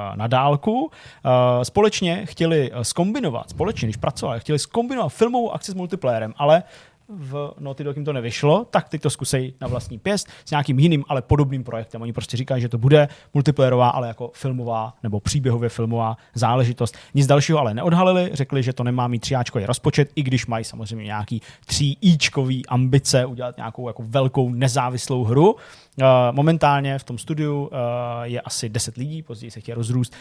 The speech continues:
přibližně na třicet, ale ne na nějak, eh, rapidně víc. Eh, sám Agarwal řekl, že si cení flexibility určitý nebo individuality, eh, těch jednotlivých členů toho týmu a chtěl by vlastně dát těm členům toho týmu ten prostor,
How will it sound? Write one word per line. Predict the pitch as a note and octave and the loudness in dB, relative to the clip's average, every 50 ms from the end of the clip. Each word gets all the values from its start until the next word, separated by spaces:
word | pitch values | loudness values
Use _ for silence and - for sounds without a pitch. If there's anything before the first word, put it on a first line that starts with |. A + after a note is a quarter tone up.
| - - | -4 0
přibližně | - - D#3+ D3 C#3+ C#3+ B2+ A2+ B2+ B2+ A#2+ - - | 4 4 6 6 6 4 4 2 0 -2 -4 -8 -10
na | B2+ G#2 - - | -12 -14 -14 -10
třicet, | - - A3 G#3 - - F#3 F3+ - - - - - | -8 -6 -6 0 4 4 4 4 2 -2 -14 -6 0
ale | D3+ D3 D3+ D#3 | 2 4 4 6
ne | E3 F#3+ G#3 | 4 4 4
na | F#3 E3+ E3+ E3 - | 2 0 0 -2 -2
nějak, | - C#3+ D#3+ E3 D3+ - - | -2 -2 0 0 -2 -2 -4
eh, | C#3 B2+ B2 | -4 -4 -2
rapidně | A#2+ A#2+ B2+ - F3+ E3 E3+ B2 | -2 -2 -2 -4 -4 -6 -4 -2
víc. | A2+ D3 F3 E3+ - - - | -2 -2 -2 -2 -4 -4 -4
Eh, | C#3 B2 B2 A#2+ A#2+ A#2 - - | -2 -2 -2 -2 -4 -4 -6 -6
sám | A#2 - C3+ B2+ B2 | -4 -4 -4 -2 -2
Agarwal | A#2 C3 B2+ B2 A#2 A2+ | 0 0 0 0 0 -2
řekl, | B2 C3 - C3+ | -2 -2 -2 -2
že | B2+ A#2 B2+ - - - _ | 0 0 -2 -4 -6 -10 _
si | - C#3 | -6 -4
cení | - - C3+ B2 A2 | -2 0 0 0 -2
flexibility | G#2 - D3+ - - F3 D#3 D3 C#3+ C3 C3+ B2+ | 0 0 0 2 2 2 2 2 2 0 0 -2
určitý | A#2+ - - - - B2 | -2 -4 -8 -10 -8 -6
nebo | A#2+ A2 A#2 | -6 -6 -6
individuality, | - D3 C3+ C#3 D3+ D3 C3+ B2 B2 B2 A#2+ - B2 A#2 - - - - _ - | -4 -4 -2 -2 -2 -2 -2 -2 -2 -4 -4 -4 -4 -6 -6 -8 -16 -12 _ 0
eh, | B2 A2+ A2+ A#2 A2+ A2+ A2+ | 2 2 4 4 2 2 0
těch | A2 - - | -2 -2 -4
jednotlivých | C3 B2 A2+ - B2 B2+ A#2+ | -4 -4 -4 -2 -2 -2 -2
členů | - - D3 C#3 C3+ C3 B2+ | 0 0 2 2 2 0 0
toho | - B2+ C3+ C#3 | 0 0 0 2
týmu | - C#3+ C3 B2 B2 B2 B2 - | 2 2 2 2 2 0 -2 -4
a | - | -6
chtěl | - - - C3 | -4 0 0 0
by | B2+ A#2+ | 2 0
vlastně | A#2 G#2+ - - A#2+ | -2 -4 -4 -4 -2
dát | A#2 A2 A2+ A#2 - | -2 -2 -2 -4 -6
těm | - A#2+ A2+ | -8 -8 -8
členům | A2 - A2+ A2 A#2 | -6 -8 -8 -8 -8
toho | A2 A#2 A2+ A2+ | -6 -6 -6 -6
týmu | - A#2 A#2 A#2 A2 | -6 -6 -6 -6 -4
ten | - B2+ B2 | -2 -2 -2
prostor, | - - - - - C3 B2 A#2 | 0 -2 -4 -2 -2 -2 -2 -4